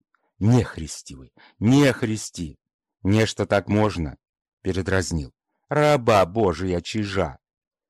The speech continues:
Али имя это? Грех один с вами!" И опять поперечил ему Прокоп. "Нет тут греха, хозяин. Вот тебя Ефимом, сыном Петровым зовут.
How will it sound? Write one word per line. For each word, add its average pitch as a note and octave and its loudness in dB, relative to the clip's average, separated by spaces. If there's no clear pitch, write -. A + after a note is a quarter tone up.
Али G#2+ 2
имя G#2+ 2
это? G#2+ -4
Грех A#2+ 0
один D2+ -6
с - -10
вами!" D2+ -14
И F2 -4
опять A2 0
поперечил F#2 -2
ему F2 -2
Прокоп. E2 -8
"Нет A#2+ 2
тут E2+ -10
греха, F2+ -2
хозяин. D#2 -6
Вот G2+ 0
тебя G#2+ -2
Ефимом, F2+ -6
сыном F2 -2
Петровым E2 -2
зовут. C#2 -10